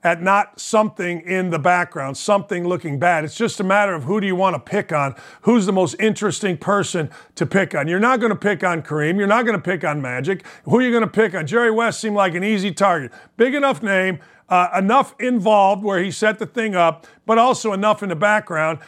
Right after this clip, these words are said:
And also socially, social justice-wise, it doesn't hurt to pick on a guy like Jerry West.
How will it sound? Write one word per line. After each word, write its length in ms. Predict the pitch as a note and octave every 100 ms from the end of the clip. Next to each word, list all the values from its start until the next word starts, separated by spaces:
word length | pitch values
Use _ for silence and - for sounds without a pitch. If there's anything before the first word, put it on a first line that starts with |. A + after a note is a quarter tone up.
| - -
And 180 | G3+
also 500 | G#3 B3 C4+ - A3
socially, 680 | F#3 - B3 C#4 - D#3+ D#3+
social 400 | - A3+ A#3 A3+
justice-wise, 1000 | D#3+ G#3+ A#3 - G3 - D3 C#3 D3 D3 - -
it 160 | A3+ F#3+
doesn't 300 | A#3+ G#3 G3+
hurt 240 | G#3 G#3+
to 80 | F3+
pick 260 | D#3 F#3+ F#3
on 100 | E3+
a 60 |
guy 240 | D#3+ F3 E3
like 240 | D#3+ D3+
Jerry 300 | D3+ F#3 E3+
West. 420 | G#3 B3+ E3 -